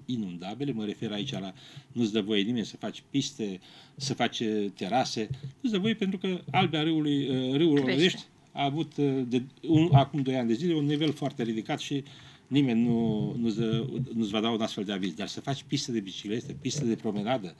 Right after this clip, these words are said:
Speaker 1: eh, frumos, elegante, care atunci când va veni apă pot fi inundate, după aceea spălate și curățate, acest lucru se poate face. Și cred în acest, eh, proiect, că îl vom, vom reuși să-l, să-l inițiem și făcut.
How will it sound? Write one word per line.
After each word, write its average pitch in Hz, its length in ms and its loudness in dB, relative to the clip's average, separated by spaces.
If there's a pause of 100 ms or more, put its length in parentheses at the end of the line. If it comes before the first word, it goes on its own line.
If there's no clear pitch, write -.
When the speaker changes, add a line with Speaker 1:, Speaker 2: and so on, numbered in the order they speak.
(540)
Speaker 1:
eh, 113 120 -2
frumos, 135 380 2
elegante, 117 400 2
care 110 180 2
atunci 110 320 0
când 120 120 -4
va 117 80 -2
veni 120 160 2
apă 120 280 0
pot 135 180 -4
fi - 80 -4
inundate, 110 360 2
după 101 180 -4
aceea 117 200 0
spălate - 440 -2
și 117 120 -6
curățate, 151 480 -4 (520)
acest 127 280 -2
lucru 120 160 -4
se 107 100 -4
poate 90 280 -8
face. - 260 -10 (240)
Și - 200 -2
cred 131 240 6
în 98 100 -2
acest, - 380 -8
eh, 98 200 -10
proiect, 135 340 -6
că 139 60 -8
îl 120 180 -2
vom, 113 340 -4
vom 110 200 -2
reuși 107 260 -6
să-l, 101 540 -8
să-l 104 160 -10
inițiem 101 480 -6 (1600)
și - 80 -16
făcut. 90 300 -14